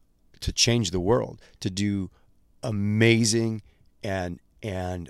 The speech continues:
uh, and anointed things. Uh, my wife and I this morning were, were, um, reading the life of David, more specifically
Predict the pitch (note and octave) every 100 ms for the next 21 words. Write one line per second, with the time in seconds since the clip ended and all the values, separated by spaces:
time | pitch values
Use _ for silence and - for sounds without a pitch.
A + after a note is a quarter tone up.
0 | _ G#2+ F#2 - G#2 G#2 F#2+ F#2 G#2+ A#2
1 | A#2 A#2 - A#2 A2 - - _ _ -
2 | - B2 A2 - - - _ _ _ G#2
3 | G2 F#2+ F#2+ - - G#3 G2 G2 A2+ E3+
4 | - A#2+ A2 G2 - A#2 A#2 G#2+ G#2 G2+
5 | G2+ - G2+ G2 F#2+ B2 F#2+ F#2 F2 E2+
6 | E2+ - - - A2 G#2+ G#2 G2 F#2+ G2
7 | - F#2+ E2 G2+ A2+ F#2+ F#2 G2 F#2 -
8 | F2+ B2 - A2 - G2 F#2+